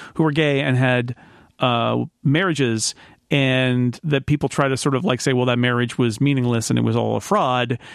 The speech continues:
And then you see the people who were in the marriage were like, "Well, that's not true." <laughs> Right? So I think to s-, portray it in this way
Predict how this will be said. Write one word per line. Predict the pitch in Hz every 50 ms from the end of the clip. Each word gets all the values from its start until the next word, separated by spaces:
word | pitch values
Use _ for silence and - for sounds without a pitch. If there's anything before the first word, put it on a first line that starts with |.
| - - - _ -
And | 156 143 139
then | 139 135 131 131
you | 131 131
see | 117 - 143
the | 131 127
people | - 139 135 - 131
who | 123
were | 131 127
in | 123 120
the | 117
marriage | 123 151 180 170 147 135 123
were | 127
like, | 127 123 117 123
"Well, | 123 117
that's | 131 123 - -
not | 123 110 117 -
true." | - - 127 117 120 - 131 - _
<laughs> | _ -
Right? | - 120 - 185 185 156 143
So | - - - 190 165 147 143 143 135 - _ _ _ -
I | - 131
think | - 156 143 - -
to | - -
s-, | - -
portray | - _ - - 135 - - 165 156 156
it | 151 156
in | 180 165 139
this | 127 123 - -
way | 120 120 120 117